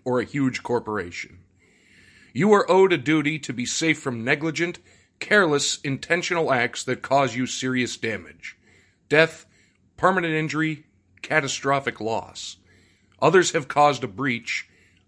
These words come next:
a breach of the duty due you and yours. Your only recourse is to pursue a legal claim.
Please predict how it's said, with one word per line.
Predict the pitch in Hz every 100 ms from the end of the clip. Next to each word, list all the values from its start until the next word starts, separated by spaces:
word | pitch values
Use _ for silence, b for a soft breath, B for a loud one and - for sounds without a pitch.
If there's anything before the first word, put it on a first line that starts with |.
| -
a |
breach | 110 104 175 180 - -
of | 123
the | 117
duty | 110 151 139 135 139
due | - 127 135 175
you | 160 139 175 170 160
and | 135 123
yours. | 113 90 - - - - b b b b b -
Your | 160 170
only | 202 214
recourse | 151 202 104 - 151 160 -
is | 151 127
to | -
pursue | 143 135 175 170 165
a |
legal | 131 139 135 120
claim. | - 127 104 87 92